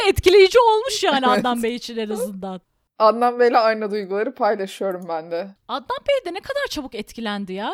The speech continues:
Speaker 1: Bu arada dizi bitiyor yani. Bu, bu, bu şekilde
Speaker 2: Evet,
Speaker 1: bitiyor
Speaker 2: böyle
Speaker 1: zaten.
Speaker 2: bitiyor yani.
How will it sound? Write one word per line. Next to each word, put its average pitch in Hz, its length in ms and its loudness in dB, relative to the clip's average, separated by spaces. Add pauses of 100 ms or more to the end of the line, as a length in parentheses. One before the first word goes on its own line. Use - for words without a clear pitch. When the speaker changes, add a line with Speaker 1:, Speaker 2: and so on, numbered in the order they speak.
(160)
Speaker 1:
Bu 330 120 0
arada 320 220 -2
dizi 262 260 -6
bitiyor 320 300 -2
yani. 202 300 -4
Bu, 294 200 -4
bu, 233 140 -12
bu 302 80 -4
şekilde 247 300 -6
Speaker 2:
Evet, 220 140 4
Speaker 1:
bitiyor 285 160 10
Speaker 2:
böyle 262 140 10
Speaker 1:
zaten. 233 140 2
Speaker 2:
bitiyor 233 280 4
yani. 202 340 2